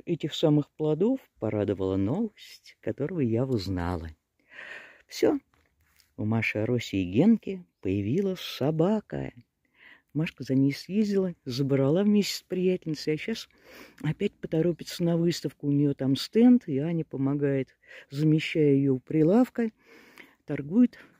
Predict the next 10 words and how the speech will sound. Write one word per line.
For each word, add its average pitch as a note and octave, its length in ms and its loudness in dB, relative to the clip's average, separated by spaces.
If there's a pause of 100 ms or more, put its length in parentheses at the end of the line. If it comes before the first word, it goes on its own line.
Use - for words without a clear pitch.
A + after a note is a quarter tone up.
(120)
Марфа F#3+ 380 -6
Александровна F3+ 800 -2
своими A#2+ 720 -2
гальваническими G#2+ 920 -2
украшениями. A2+ 960 2 (640)
Ей - 120 -18
предстоит D3 540 -4
вернуться, C#3+ 640 2 (220)
но A#2 200 -2
Ароська F#3+ 440 -6